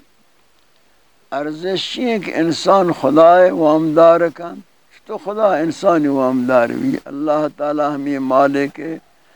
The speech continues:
در دست ہمیں انساناں موجود ہیں، یہ ہم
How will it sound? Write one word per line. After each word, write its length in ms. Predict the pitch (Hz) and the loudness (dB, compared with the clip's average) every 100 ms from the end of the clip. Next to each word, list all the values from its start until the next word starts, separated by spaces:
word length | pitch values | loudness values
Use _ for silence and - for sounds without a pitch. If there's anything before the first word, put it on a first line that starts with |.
| _ _ _ | _ _ _
در 400 | - 131 147 147 | -20 -4 -2 0
دست 440 | 139 147 151 - | 2 2 2 0
ہمیں 540 | 165 151 147 147 147 123 | -2 -2 2 2 2 0
انساناں 680 | 143 - 156 135 139 143 | -2 -2 2 2 2 0
موجود 600 | 135 127 131 139 139 151 165 | 0 2 2 2 2 2 2
ہیں، 180 | 170 | 0
یہ 40 | 160 | 2
ہم 220 | 170 220 | 2 2